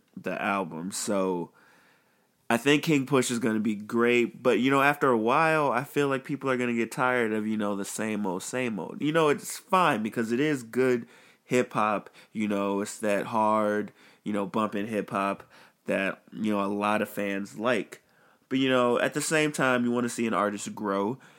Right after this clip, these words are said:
and I definitely wanna see an artist grow. And Pusha T is great. I'm actually gonna see him in concert, um, in a few months.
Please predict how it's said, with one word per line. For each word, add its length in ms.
and 140
I 160
definitely 460
wanna 300
see 320
an 80
artist 340
grow. 240
And 100
Pusha 300
T 220
is 140
great. 420
I'm 100
actually 320
gonna 500
see 280
him 200
in 120
concert, 760
um, 380
in 140
a 60
few 260
months. 520